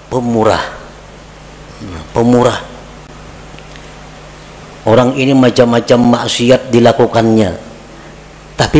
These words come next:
pemurah. Pemurah. Pemurah itu dalam arti agama lain dengan arti adat. Ini pemurah dalam arti agama.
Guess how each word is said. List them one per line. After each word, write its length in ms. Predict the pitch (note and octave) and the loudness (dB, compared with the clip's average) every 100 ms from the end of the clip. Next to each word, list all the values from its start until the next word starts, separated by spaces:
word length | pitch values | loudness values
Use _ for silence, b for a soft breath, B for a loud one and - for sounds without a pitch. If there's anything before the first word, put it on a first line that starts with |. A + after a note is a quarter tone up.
| D3 | 2
pemurah. 720 | D#3 D3+ D#3 E3 C3 - - - - - - - G2+ G2 F#2+ F#2 - - - - - - - - - - - - - - - - - | 0 2 2 2 0 -4 -12 -18 -20 -20 -20 -20 -18 -18 -18 -18 -20 -20 -20 -20 -20 -20 -20 -20 -20 -20 -20 -20 -20 -20 -20 -16 -4
Pemurah. 560 | A2+ A2+ G#2+ - - - - - - - - - - - - - - - - - - - - - | -2 0 0 -2 -10 -18 -20 -20 -20 -20 -20 -20 -20 -20 -20 -20 -20 -20 -20 -20 -20 -20 -20 -2
Pemurah 480 | A#2 A2+ A2 G#2 A#2 | 2 4 4 2 -2
itu 240 | G2 A#2 | -6 -4
dalam 320 | C3+ A2+ G#2 | 0 2 0
arti 400 | G#2+ G#2+ F#2 - | -2 -4 -2 -4
agama 800 | A2+ F#2+ F2+ E2+ E2 F#2 B2+ - - - | 0 0 2 2 2 0 -2 -6 -16 -10
lain 480 | G2 F#2 F#2 A2+ A#2 | -4 0 2 2 2
dengan 240 | G#2 A2 A2 | 2 0 0
arti 320 | G#2+ - B2 | -4 -2 -2
adat. 400 | A2+ A2+ B2 G#2+ - - - - - - - - - - | -2 0 0 0 -4 -18 -20 -20 -20 -20 -20 -20 -18 -6
Ini 80 | C3 | -2
pemurah 480 | B2 B2 A#2 C3 | 2 4 4 4
dalam 320 | A2 A2+ A#2+ A#2+ | 2 0 0 0
arti 320 | G#2+ - B2 | -2 -2 -4
agama. 480 | A2 G#2+ A2+ A#2 | 0 2 2 0